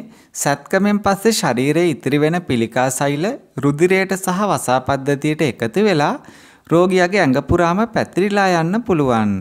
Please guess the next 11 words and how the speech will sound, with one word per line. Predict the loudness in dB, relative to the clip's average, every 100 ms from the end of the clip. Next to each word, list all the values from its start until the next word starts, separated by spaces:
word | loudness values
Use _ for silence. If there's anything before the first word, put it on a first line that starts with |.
| -8 _ _ _ -2
ඒ | 2
වගේම | 2 2 2 2
මේ | 2 2 0
විදිහට | -2 -2 -2 -2
පිළිකා | -2 -2 0 -2
සෛල | 0 0 0
රෝගියාගේ | 2 2 2 0 0 -2
ශරීරය | -2 -2 -2 0 -2
පුරාම | -2 -2 0 -2
පැතිරිලා | -4 -4 -2 -2 0 -2
ගියොත් | -2 -2 -2 -4